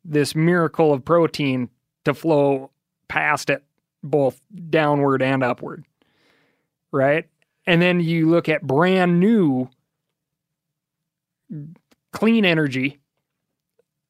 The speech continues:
like, this, the startup cost is w-, is, is the hard part, right? And it's like,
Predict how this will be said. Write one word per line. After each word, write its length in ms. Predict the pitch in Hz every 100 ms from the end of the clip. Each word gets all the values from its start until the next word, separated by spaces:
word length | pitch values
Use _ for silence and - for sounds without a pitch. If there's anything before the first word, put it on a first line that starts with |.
| _
like, 300 | 196 156 147
this, 280 | 160 147 -
the 160 | 185 160
startup 420 | - 196 208 131
cost 380 | - 143 131 -
is 100 | 135
w-, 240 | 139 160 -
is, 260 | 160 131 131 147
is 220 | 185 170 135
the 80 |
hard 260 | 127 143 123
part, 280 | 127 127 - _ -
right? 320 | 147 143 - -
And 120 | 160
it's 120 | 135 147
like, 260 | 127 -